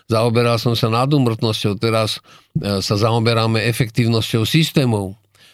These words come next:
Aj slovenského zdravotníctva, ako tú korunu, ktorú konečne nejakú dostane, vie zužitkovať, koľko z nej použije pre pacienta a koľko sa stratí.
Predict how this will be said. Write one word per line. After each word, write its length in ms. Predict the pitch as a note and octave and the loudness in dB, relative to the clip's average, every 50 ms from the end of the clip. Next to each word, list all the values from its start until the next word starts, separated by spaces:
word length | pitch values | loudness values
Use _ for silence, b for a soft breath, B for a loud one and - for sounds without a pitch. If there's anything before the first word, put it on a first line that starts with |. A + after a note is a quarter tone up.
| b b - | b b -4
Aj 80 | A#2+ A#2+ | -2 -2
slovenského 560 | A2+ - C3+ B2+ B2 A#2+ G#2+ - - A#2 A2 | 0 2 2 2 2 2 0 0 0 0 2
zdravotníctva, 640 | A#2 C3+ D3+ D#3 C#3 A2+ C3 A#2+ A2+ - A#2+ G#2+ A#2+ | 2 2 2 2 2 2 0 0 0 0 0 0 0
ako 160 | B2 - D3 A#2+ | 0 0 0 0
tú 60 | - B2+ | 0 0
korunu, 400 | G2 A#2+ B2 B2 B2+ B2 A#2+ A2 | 2 2 2 2 2 2 2 0
ktorú 320 | G2+ - A#2+ A2+ G#2+ G#2+ | 0 0 0 0 2 0
konečne 480 | G2+ - A#2 A2+ A2 G2+ - - A2 A2 | 0 0 0 0 0 -2 -2 -2 0 0
nejakú 320 | A2 A2 A2 G#2+ - G#2 | 0 -2 -2 -2 -2 -2
dostane, 480 | F#2+ G#2 G#2+ - - A#2 A2 A2 A2 G#2 | 0 -2 -2 -2 -2 -2 0 0 0 0
vie 160 | G2 A2+ A2+ | 2 2 2
zužitkovať, 960 | A2 A#2+ C#3 C#3+ C#3 C3 G#2+ - - A#2 A2 G#2 G2+ - - - - - _ | 2 2 2 2 2 0 -2 -2 -2 -2 -2 -2 -4 -6 -8 -14 -18 -6 _
koľko 320 | - B2 B2 A#2+ C3+ B2+ A2 | 0 0 0 2 0 2 2
z 0 | A#2 | 2
nej 80 | A#2 A2 | 2 2
použije 560 | A2 - A#2+ A#2+ A#2 A2+ G#2 A#2 A#2+ A#2 G#2+ | 2 0 2 2 2 2 2 2 2 0 0
pre 160 | A2+ A#2 A2 | 0 -2 -2
pacienta 560 | G2+ A#2 A2 A2 A2+ - C3+ B2 B2 A#2+ C#3+ B2 | 0 0 -2 -2 0 0 0 -2 0 0 0 0
a 80 | A#2 | 0
koľko 320 | G#2+ - A#2 A2 A2 A#2+ A2+ | 0 -2 -2 0 0 -2 -2
sa 160 | - A#2+ A2 | -2 -4 -4
stratí. 560 | - - B2+ C#3+ D#3+ E3 E3 - A#2 G2+ - | -4 -2 -2 -2 -2 -2 -2 -2 -2 -2 -4